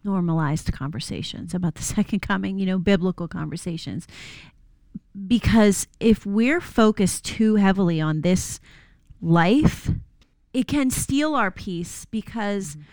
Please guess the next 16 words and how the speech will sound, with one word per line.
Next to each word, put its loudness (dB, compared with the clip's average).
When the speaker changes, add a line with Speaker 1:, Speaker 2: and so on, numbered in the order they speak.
Speaker 1:
if 0
this -2
life 0
is -4
all -2
we're -4
focusing -8
on -6
and 0
we're -2
not 2
thinking -4
about -2
what's -6
to -6
come -2